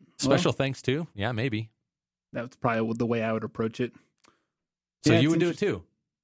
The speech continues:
Speaker 1: too?
Speaker 2: Um, yeah. Like, if someone, I don't know, like, I don't care, I guess, either way, but,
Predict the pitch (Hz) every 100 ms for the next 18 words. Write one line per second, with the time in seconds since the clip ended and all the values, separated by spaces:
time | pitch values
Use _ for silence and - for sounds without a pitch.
0 | _ - 170 190 196 202 202 190 185 240
1 | 254 254 226 _ - 185 202 - 220 220
2 | 220 214 185 - _ _ _ _ - -
3 | 185 190 151 147 170 196 151 - 156 165
4 | 170 160 160 170 165 160 160 165 151 143
5 | 135